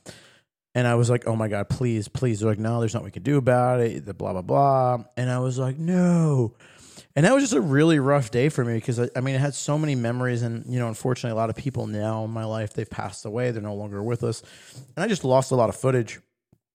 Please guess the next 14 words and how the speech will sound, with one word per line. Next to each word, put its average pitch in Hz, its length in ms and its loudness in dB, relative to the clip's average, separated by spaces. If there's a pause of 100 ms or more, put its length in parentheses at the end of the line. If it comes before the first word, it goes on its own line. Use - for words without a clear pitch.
(460)
Um, 117 400 4
not 127 200 4
to 123 80 -2
mention, 110 460 0 (640)
in 143 120 4
hindsight, 147 520 4
it's 123 100 -2
probably 127 240 4
not 110 140 2
the 107 80 0
best 113 300 2
thing 123 180 0
to 98 80 -4
keep - 340 0